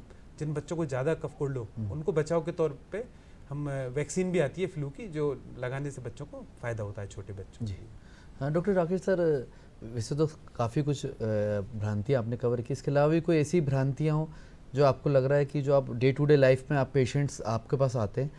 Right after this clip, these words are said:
Speaker 2: अगर वो संक्षिप्त में बता दें, हमारे पास
Speaker 1: जी, जी।
Speaker 2: एक मिनट शेष है, तो उसमें संक्षिप्त में अगर आप वो भ्रांतियाँ बता दें हमारे दर्शकों को।
Speaker 1: देखिए, छोटे बच्चे को जैसे हम, अ, ड-, डरते हैं कोई भी चीज़ खाने पीने को देने के, जैसे उसके बारे में हमने पहले भी बोला,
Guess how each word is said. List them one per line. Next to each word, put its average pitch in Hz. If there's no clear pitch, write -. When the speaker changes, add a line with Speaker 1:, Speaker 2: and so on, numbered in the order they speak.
Speaker 2:
अगर 147
वो 165
संक्षिप्त 147
में 151
बता 127
दें, 135
हमारे 135
पास 127
Speaker 1:
जी, 117
जी। 104
Speaker 2:
एक 110
मिनट 117
शेष 120
है, 151
तो 151
उसमें 151
संक्षिप्त 143
में 156
अगर 151
आप 156
वो 156
भ्रांतियाँ 127
बता 113
दें 117
हमारे -
दर्शकों 95
को। 90
Speaker 1:
देखिए, 170
छोटे 147
बच्चे 156
को 160
जैसे 151
हम, 160
अ, 143
ड-, 131
डरते 151
हैं 151
कोई 147
भी 151
चीज़ 170
खाने 120
पीने 135
को 131
देने 120
के, 135
जैसे 131
उसके 135
बारे 123
में 135
हमने 127
पहले 120
भी 135
बोला, 120